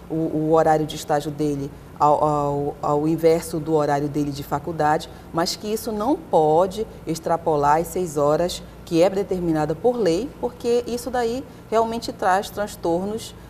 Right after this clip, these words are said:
para a empresa e também para o estagiário.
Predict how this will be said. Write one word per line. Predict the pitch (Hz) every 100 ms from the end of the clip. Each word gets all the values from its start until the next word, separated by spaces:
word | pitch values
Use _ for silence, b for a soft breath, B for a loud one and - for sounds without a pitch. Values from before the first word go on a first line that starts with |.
| B
para | 180 180
a |
empresa | 214 262 254 269 277
e |
também | 302 320 247 247
para | 254 220 233
o | 240
estagiário. | 254 - 247 269 202 156 156